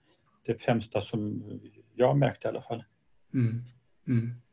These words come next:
Speaker 2: Superbra. Eh, och sen, eh, som, som du nämner så, ehm, eh,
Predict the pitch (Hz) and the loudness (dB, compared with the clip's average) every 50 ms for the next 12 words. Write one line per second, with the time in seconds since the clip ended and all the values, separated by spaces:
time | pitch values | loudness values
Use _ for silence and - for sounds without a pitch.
0 | _ _ _ _ _ _ _ _ _ _ _ _ _ _ _ _ _ _ - - | _ _ _ _ _ _ _ _ _ _ _ _ _ _ _ _ _ _ -18 -16
1 | - - 170 135 123 - 131 123 131 135 127 127 127 - - _ _ _ _ _ | -16 -16 -16 -18 -12 -6 -4 -2 -2 -2 -4 -6 -10 -12 -20 _ _ _ _ _
2 | _ _ _ - - - - - - - - _ - 143 139 127 123 120 120 120 | _ _ _ -20 -20 -20 -20 -20 -20 -20 -20 _ -2 2 6 8 10 10 10 10
3 | 120 127 135 143 123 123 - - 143 143 139 139 135 139 139 139 139 135 135 131 | 8 6 4 2 0 -2 0 4 4 6 6 8 6 6 6 4 4 4 4 4
4 | 131 127 123 123 127 - - - 170 - - - - 131 123 123 123 123 123 120 | 4 4 4 4 2 0 -4 -8 -10 -12 -10 -6 -2 2 4 6 6 6 6 6
5 | 123 120 120 127 135 131 127 131 135 143 151 147 143 139 131 123 120 117 117 - | 4 4 4 4 4 6 6 6 8 8 8 8 8 10 10 10 8 8 6 4
6 | - 135 127 123 120 120 117 117 120 120 120 120 120 123 123 117 113 117 113 113 | 2 2 4 4 6 4 4 4 2 0 -2 -2 -2 -2 0 0 0 0 -2 -2
7 | 113 113 117 117 120 123 - - - - - - - - - - - - - - | -2 -2 -2 -2 -4 -6 -10 -18 -20 -18 -16 -16 -14 -14 -16 -18 -18 -20 -20 -20
8 | - - _ - 147 139 127 127 120 120 - - - - 123 139 135 | -20 -20 _ -14 -10 -8 -4 -4 -4 -4 -4 -6 -6 -6 -6 -6 -6